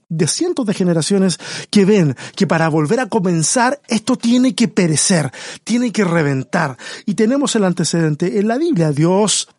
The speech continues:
mediante agua, con, con el diluvio, si se acuerdan, el diluvio de Noé,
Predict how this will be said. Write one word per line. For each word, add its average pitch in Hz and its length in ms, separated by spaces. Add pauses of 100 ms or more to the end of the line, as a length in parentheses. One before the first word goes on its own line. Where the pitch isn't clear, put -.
(100)
mediante 151 760
agua, 240 600 (300)
con, 156 220
con 160 180
el 135 60
diluvio, 156 460
si - 120
se 139 120
acuerdan, 147 360 (360)
el 156 100
diluvio 156 440
de 139 140
Noé, 160 420